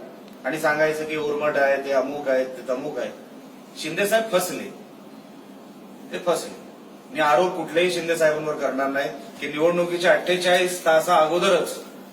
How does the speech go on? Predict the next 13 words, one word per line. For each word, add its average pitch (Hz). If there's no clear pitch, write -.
तुम्हाला 165
असं 170
का 170
वाटलं 165
की 165
निलेश 156
राणे 156
पाच 156
वर्षापासून 151
तुमची 143
कामं 131
करत 127
नाही? 101